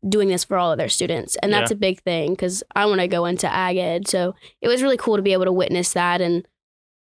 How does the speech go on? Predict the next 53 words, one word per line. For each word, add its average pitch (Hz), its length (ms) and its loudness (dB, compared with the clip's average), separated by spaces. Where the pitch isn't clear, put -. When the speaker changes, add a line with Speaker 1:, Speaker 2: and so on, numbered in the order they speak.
Speaker 1:
just 233 220 0
see 220 200 2
what 196 300 0
all 202 120 2
these 226 140 0
programs 214 480 0
are 196 100 2
about 190 320 0
and 190 80 0
highlighting 190 840 0
why 202 400 2
it's 190 160 -2
so 196 120 0
important 196 560 -2
to 202 80 -4
have 190 300 -2
this. - 420 -6
Speaker 2:
Well, 135 80 2
I 135 40 2
was 135 80 0
about 139 160 0
to 139 60 2
ask 143 200 0
you, 131 120 2
you 135 120 -4
said 135 180 2
ag 110 240 2
ed, 120 300 2
ed, 135 200 2
but 104 100 2
I 113 60 2
was 131 100 0
about 120 100 2
to - 60 -4
say, 120 180 2
are 117 160 0
any 135 220 2
of 120 80 4
y'all 120 100 2
gonna 120 180 0
go 123 220 2
into 120 480 0
ag 120 240 0
communications 131 680 0
and 120 140 0
come 123 200 0
try 123 120 0
to 123 60 0
take 131 160 -4
my 120 100 0
job 110 320 0
anytime 143 300 0
soon? 165 300 0